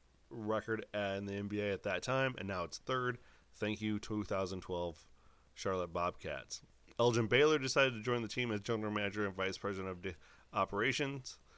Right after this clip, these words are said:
Uh, Nixon suffered another injury, this time with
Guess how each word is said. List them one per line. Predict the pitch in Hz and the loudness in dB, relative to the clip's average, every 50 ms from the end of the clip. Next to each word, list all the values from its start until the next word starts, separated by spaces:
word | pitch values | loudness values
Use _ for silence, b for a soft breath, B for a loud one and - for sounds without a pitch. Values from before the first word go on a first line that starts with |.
| b b b b b b b b | b b b b b b b b
Uh, | 104 98 98 98 98 | 2 2 2 2 2
Nixon | 104 110 123 123 - - - 127 117 113 | 2 2 2 2 2 0 0 0 0 0
suffered | 110 - - 120 113 107 - 104 | 0 2 4 4 2 2 2 -2
another | 98 98 107 123 127 127 120 120 | -2 2 4 4 6 6 6 4
injury, | 120 117 110 117 117 113 110 110 104 104 98 - - - - _ - - | 2 2 2 2 2 4 4 2 0 -2 -6 -12 -20 -20 -20 _ -14 -10
this | 120 104 107 101 | -4 -4 -4 -2
time | - - 107 101 101 98 | 0 0 2 2 2 2
with | 98 98 95 92 - - - - - | 2 2 2 0 0 -4 -12 -12 -12